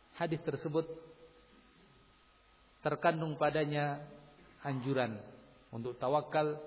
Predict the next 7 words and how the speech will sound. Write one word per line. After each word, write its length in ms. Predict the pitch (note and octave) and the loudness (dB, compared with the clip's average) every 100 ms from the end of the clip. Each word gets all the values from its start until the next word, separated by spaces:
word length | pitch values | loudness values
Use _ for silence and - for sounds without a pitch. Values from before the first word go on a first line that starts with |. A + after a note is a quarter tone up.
| - - - - - | -14 -20 -20 -20 -4
dan 180 | D3+ D#3+ F3 | -2 -2 -2
agar 320 | F3 F3 D#3+ | 0 0 0
kita 420 | E3+ F3 E3 D#3 - - - - - | -2 2 2 0 -12 -18 -20 -20 -10
melihat, 460 | A#2+ C#3 B2 C3 - - - - - - - - | 0 2 6 4 4 -6 -14 -18 -20 -20 -20 -8
merenungi, 680 | A#2+ B2+ C#3 C#3+ C#3 B2+ B2+ - - - - | 0 2 4 4 4 0 -4 -14 -20 -20 -10
mengambil 420 | A2 B2+ C#3+ C#3+ | -2 2 6 4
pelajaran 640 | C#3+ C#3 B2+ C#3+ C#3+ C3+ | 6 2 4 4 4 0